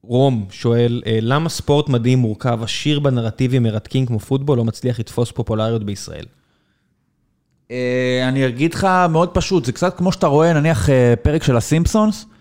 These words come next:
Speaker 2: ויש לך שם, הרי זה מאוד מושתת על ה-,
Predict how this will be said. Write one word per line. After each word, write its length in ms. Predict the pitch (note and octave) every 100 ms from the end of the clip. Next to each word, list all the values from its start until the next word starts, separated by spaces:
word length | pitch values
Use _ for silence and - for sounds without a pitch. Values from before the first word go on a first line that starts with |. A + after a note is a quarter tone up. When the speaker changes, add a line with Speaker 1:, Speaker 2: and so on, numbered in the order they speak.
| _ _ _ -
Speaker 2:
ויש 240 | G#2+ C3
לך 100 | -
שם, 240 | D3+ C#3+ C3+
הרי 560 | A#2+ A#2 A2+ G#2+ A2+
זה 160 | G2+ A2
מאוד 420 | A2 G#2+ A#2 C#3+
מושתת 540 | D#3 C3 - D3+ D#3 D#3
על 180 | C3 B2+
ה-, 840 | A#2+ A#2 A#2 A2+ A2 A2 A2